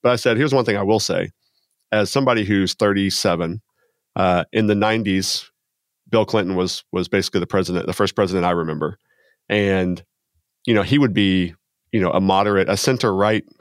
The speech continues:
conservative now compared to what the left is now, what Democrats p-, are now." Uh, or somebody like George Bush sometimes feels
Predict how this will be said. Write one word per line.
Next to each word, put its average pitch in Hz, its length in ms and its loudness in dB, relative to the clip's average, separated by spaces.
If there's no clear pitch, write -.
conservative 95 560 0
now 90 200 0
compared 92 400 0
to 90 360 -2
what - 140 0
the - 80 -4
left 92 260 0
is - 180 -6
now, 90 280 -8
what 92 120 -4
Democrats 104 400 0
p-, 85 80 -10
are 87 140 0
now." 82 200 -6
Uh, 101 340 2
or 123 180 2
somebody 117 300 2
like 104 180 2
George 101 260 -2
Bush 139 180 2
sometimes 95 460 0
feels 92 440 0